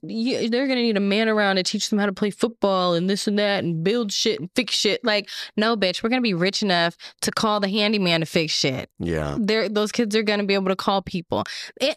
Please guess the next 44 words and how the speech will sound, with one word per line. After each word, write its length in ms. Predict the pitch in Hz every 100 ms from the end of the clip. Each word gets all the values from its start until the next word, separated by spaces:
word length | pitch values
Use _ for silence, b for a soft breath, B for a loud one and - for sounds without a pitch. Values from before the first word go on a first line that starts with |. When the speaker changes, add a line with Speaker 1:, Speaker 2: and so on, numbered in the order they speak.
| -
Speaker 1:
and 340 | 330 330 240 -
again, 600 | 247 208 262 202 143 139 - -
I 60 |
don't 140 | 190 214
know 100 | 175
why 400 | 147 151 156 190
y'all 240 | 220 208 202
think 360 | 208 196 170 - B B B
Solomon 520 | - - 180 180 170 160
is 220 | 170 165
gonna 220 | 165 156
live 200 | 160 165
on 140 | 160
a 180 | 147 147
deserted 460 | - 175 156 175 170
island 280 | - 175 170
with 120 | 160
this 180 | 156 139
child. 500 | - 175 170 139 151 B B B B
There 200 | 196 285
are 180 | - 190
straight 400 | - - 247 -
men, 460 | 254 254 240 240 240 B _ _ _
even 420 | 262 294 330 302 -
if 160 | 277
they're 180 | 226 302
not 200 | 302 311
straight, 200 | - 240
there 100 | 302
are 140 | 226
just, 200 | 214 214 -
there 140 | 285
are 80 | 285
capable 460 | - 392 392 294 269
men. 280 | 233 202 170 B - _ _ 262
Solomon's 520 | - 370 392 370 262
a 40 |
capable 380 | 226 226 190 180
man. 220 | 180 156 180
Anything 340 | 269 339 320
he's 180 | 294 285
not 200 | 285 -
capable 400 | 294 240 226 233
of, 160 | 233